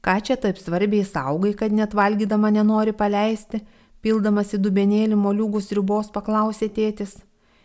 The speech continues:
"Čia viskas, ko reikės mano gimtadieniui", bandydamas surūšiuoti byrančius lapus, atsakė Odrė.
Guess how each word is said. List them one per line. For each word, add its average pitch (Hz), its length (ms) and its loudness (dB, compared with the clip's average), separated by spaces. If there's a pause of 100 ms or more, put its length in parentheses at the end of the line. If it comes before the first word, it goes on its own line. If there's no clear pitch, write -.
(240)
"Čia - 180 2
viskas, 294 440 0
ko 226 120 2
reikės 196 520 0
mano 175 260 -2
gimtadieniui", 147 760 -4 (180)
bandydamas 160 760 -2
surūšiuoti 156 520 -6
byrančius 151 520 -4
lapus, - 340 -6
atsakė 156 480 -10
Odrė. 139 420 -12